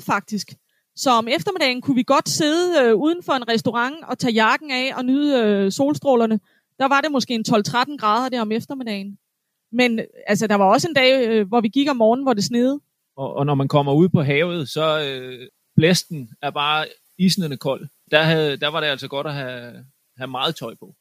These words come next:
Speaker 1: Altså, det er lidt ligesom at tage til Nordgrønland om sommeren. Altså, hvor det sydlige Grønland kan jo godt være varmt, men altså,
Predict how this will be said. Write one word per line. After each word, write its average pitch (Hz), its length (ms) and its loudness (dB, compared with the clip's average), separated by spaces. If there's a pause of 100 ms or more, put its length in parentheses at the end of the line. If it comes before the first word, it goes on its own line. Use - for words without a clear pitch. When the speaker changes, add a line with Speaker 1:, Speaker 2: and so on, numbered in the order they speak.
(100)
Speaker 1:
Altså, 233 140 -4
det 254 80 -2
er 277 60 2
lidt 311 180 -2
ligesom 311 240 -2
at 294 100 -2
tage 285 120 -4
til 277 140 0
Nordgrønland 269 600 0
om 214 120 -2
sommeren. 226 460 0 (360)
Altså, 247 140 0
hvor 262 80 6
det 240 100 2
sydlige 330 360 4
Grønland 254 400 0
kan 277 120 0
jo 226 60 4
godt 247 220 2
være 240 140 4
varmt, 262 340 0
men 240 180 -6
altså, 196 280 -4